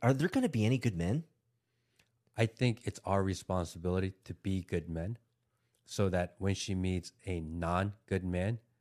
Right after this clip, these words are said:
Speaker 1: She
Speaker 2: she's
Speaker 1: knows,
Speaker 2: like, "This guy's a pussy."
Speaker 1: she knows what the model should be.
Speaker 2: E-, exactly.
Speaker 1: Mm.
Speaker 2: 'Cause women, girls marry their dads.
Speaker 1: Kure.
Speaker 2: Mm-hmm. So you gotta be the type of man that you're,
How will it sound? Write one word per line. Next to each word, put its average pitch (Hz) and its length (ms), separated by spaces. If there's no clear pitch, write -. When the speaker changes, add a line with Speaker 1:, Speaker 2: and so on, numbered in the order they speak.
Speaker 1:
She - 160
Speaker 2:
she's 123 40
Speaker 1:
knows, 113 120
Speaker 2:
like, - 220
"This 101 120
guy's 85 200
a - 40
pussy." - 240
Speaker 1:
she 151 100
knows 131 180
what 120 100
the 107 60
model 90 420
should 117 200
be. 117 80
Speaker 2:
E-, 95 120
exactly. 90 680
Speaker 1:
Mm. 90 100
Speaker 2:
'Cause 95 120
women, 113 420
girls 113 500
marry 90 460
their 82 160
dads. - 380
Speaker 1:
Kure. 80 280
Speaker 2:
Mm-hmm. 85 160
So 92 440
you 101 160
gotta 113 360
be 104 260
the 90 120
type - 340
of 85 120
man 85 400
that 90 200
you're, 87 180